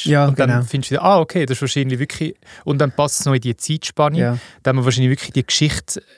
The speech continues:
Speaker 2: gemacht, um einfach auch dem eins auswischen oder so.
Speaker 1: <laughs>
Speaker 2: Also manchmal stimmt's dann auch wirklich.
Speaker 1: Genau. Ihr merkt, wir könnten im Fall da, glaub,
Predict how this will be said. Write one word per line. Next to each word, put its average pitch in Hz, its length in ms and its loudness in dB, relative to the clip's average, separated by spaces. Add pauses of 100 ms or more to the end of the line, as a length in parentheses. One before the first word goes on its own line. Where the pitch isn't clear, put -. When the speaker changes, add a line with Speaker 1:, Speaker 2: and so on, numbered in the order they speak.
(220)
Speaker 2:
gemacht, - 500 -2 (140)
um 139 140 2
einfach 123 400 -2
auch 120 220 -2
dem 117 260 -2
eins 113 200 -2
auswischen 135 560 -4
oder 110 120 -2
so. 120 180 2
Speaker 1:
<laughs> 110 100 -2
Speaker 2:
Also 117 240 -2
manchmal 131 240 -2
stimmt's - 440 -4
dann 123 140 0
auch 113 40 -4
wirklich. 123 380 -6 (320)
Speaker 1:
Genau. 107 400 0
Ihr 131 100 0
merkt, 165 480 0
wir 147 80 -2
könnten 156 400 0
im 139 100 2
Fall 131 220 2
da, 123 260 0
glaub, 120 200 -4